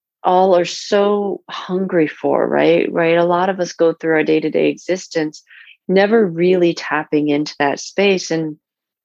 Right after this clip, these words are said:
so I'm gonna invite you right now just to take a moment, you know, take a deep breath, whether you're driving, whether you're, you're at work,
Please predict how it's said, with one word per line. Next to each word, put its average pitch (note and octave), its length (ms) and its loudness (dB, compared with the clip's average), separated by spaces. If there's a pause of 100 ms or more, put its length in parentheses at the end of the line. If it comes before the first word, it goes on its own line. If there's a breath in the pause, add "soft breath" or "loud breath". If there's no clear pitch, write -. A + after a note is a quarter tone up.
(160)
so G3 80 0
I'm G3 60 2
gonna G#3 140 2
invite F#3+ 300 2
you A3+ 100 0
right F#3+ 160 0
now F#3+ 140 -2
just G3+ 200 -10
to F#3+ 120 -2
take F#3 300 -2
a C4+ 60 0
moment, G3 520 0 (640 soft breath)
you F#3 80 0
know, F3 60 4
take E3+ 260 0
a A#3 80 4
deep G#3+ 240 0
breath, F#3 320 0
whether D3+ 160 0
you're D3+ 140 2
driving, G3+ 720 -2
whether D3+ 300 2
you're, C#3+ 380 2
you're C3+ 300 -2
at - 60 -6
work, G3 320 2